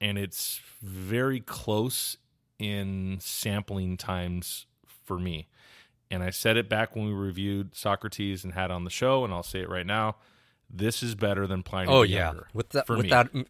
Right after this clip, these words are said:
Speaker 2: my, my, me too, without a doubt.
Speaker 1: For me. It's just, I mean,
Speaker 2: Sorry.
Speaker 1: that might offend,
Speaker 2: <laughs>
Speaker 1: that might offend some people.
Speaker 2: Yeah.
Speaker 1: That might get some of you riled
Speaker 2: It's
Speaker 1: up.
Speaker 2: the truth.
Speaker 1: You might be, you might be trying to figure out what my,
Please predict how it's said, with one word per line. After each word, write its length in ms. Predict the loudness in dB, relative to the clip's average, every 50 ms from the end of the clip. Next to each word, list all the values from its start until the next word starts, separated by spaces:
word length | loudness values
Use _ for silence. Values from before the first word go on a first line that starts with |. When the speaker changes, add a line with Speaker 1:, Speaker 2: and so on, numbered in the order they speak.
| -8
Speaker 2:
my, 200 | -4 0 2 2
my, 220 | 2 0 -4 -8 -8 _ _ _ -20
me 260 | -14 -6 -4 -4 -4
too, 280 | -2 0 0 0 0
without 300 | 0 -2 0 2 2 2
a 40 | 2
doubt. 340 | 0 0 -2 -2 -2 -4 -8 _ _ _ _ _ _ _ _ _ _ _ _ _ _ _ _ _ _ _ _ _ _ _
Speaker 1:
For 220 | -8 -2 -2 0
me. 300 | 0 2 0 -2 -2 -4 _ _ _ -2
It's 260 | 0 0 0 0 -2 -4
just, 340 | -2 -2 -2 -2 -6 -10 -10 _ _ _ _ _ _ _ _ _ _ -6
I 80 | -4
mean, 320 | -4 -2 -4 -4 -4 -4 -4
Speaker 2:
Sorry. 480 | -2 2 2 4 4 6 4 4 2 -2 -6 -16 _ -2
Speaker 1:
that 160 | 2 2 2
might 160 | 4 2 0 0
offend, 340 | 0 6 6 6 8 6
Speaker 2:
<laughs> 200 | 4 6 4 4
Speaker 1:
that 160 | 6 8 6 6
might 140 | 6 4
offend 340 | 4 2 2 0 0 0 -2
some 180 | -2 -2 -4 -2
people. 320 | 2 2 0 2 4 4 4
Speaker 2:
Yeah. 240 | 4 4 2 0 -2 -6 -4
Speaker 1:
That 100 | -4 -2 0
might 200 | 0 -2 -2 -2
get 140 | -4 -6
some 200 | -6 -6 -6 -4
of 60 | -4 -2
you 140 | -2 -2 -2
riled 360 | -2 0 0 0 0 0 2
Speaker 2:
It's 80 | 4 4
Speaker 1:
up. 140 | 4 4
Speaker 2:
the 60 | 2 -2
truth. 500 | -4 4 6 6 6 6 2 -2 -12 -10
Speaker 1:
You 100 | -6 -4
might 240 | -2 -2 -2 -4 -4
be, 500 | -4 -6 -4 -4 -4 -4 -4 -4 -6 -6 -8 -12 -16 -8
you 140 | -6 -4 -2
might 180 | -2 -2 -2
be 100 | -4 -6
trying 200 | -6 -4 -4 -2
to 60 | -2
figure 320 | -2 -2 -4 -2 0 2 2
out 300 | 2 2 0 -2 -6 -8
what 180 | -8 -8 -6
my, 400 | -6 -6 -4 -4 -4 -4 -6 -6